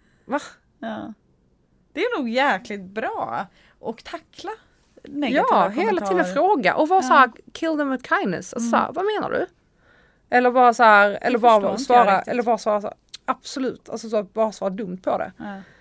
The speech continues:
Speaker 1: Det var så, nej men det var ju faktiskt inte så jag menar. Jag bara, nej jag vet vad du menar egentligen.
Speaker 2: Mm. Det är bra. Du,
Speaker 1: Mm.
Speaker 2: <laughs> det,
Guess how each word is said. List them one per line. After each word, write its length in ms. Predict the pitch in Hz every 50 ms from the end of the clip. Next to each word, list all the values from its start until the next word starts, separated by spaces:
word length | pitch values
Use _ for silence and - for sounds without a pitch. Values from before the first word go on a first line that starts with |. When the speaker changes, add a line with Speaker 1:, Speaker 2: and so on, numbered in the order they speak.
| _ _ _ _ _ _ _ _ _ _ _ _ _ _ _ _
Speaker 1:
Det 100 | - 214
var 120 | 208 226 226
så, 100 | 220 247
nej 100 | 254 247
men 60 | 240
det 60 | 240
var 80 | 233 233
ju 60 | 233
faktiskt 200 | - 240 - -
inte 140 | 240 233 -
så 80 | -
jag 120 | 233 214 214
menar. 240 | 220 220 214 196 180
Jag 100 | 185 196
bara, 80 | 220
nej 180 | 226 247 247 247
jag 80 | 254 254
vet 460 | 233 311 277 165 - - _ - - 240
vad 120 | 226 269
du 100 | 311 269
menar 340 | 226 220 214 214 214 196 175
egentligen. 500 | 170 170 165 156 - 180 - - 101 101
Speaker 2:
Mm. 340 | - 220 220 208 196 196 185 _ _ _ _ _ _ _ _ _ _ _ _ _ _ _ _ _ _ _ _ _ _ _ _ _ _ _ _
Det 60 | -
är 40 | 381
bra. 300 | 359 311 247 208 190 160
Du, 120 | 143 214 190
Speaker 1:
Mm. 160 | 180 175 180 185 - _ _ _ _ _
Speaker 2:
<laughs> 300 | - 330 480 571 - _
det, 140 | - 339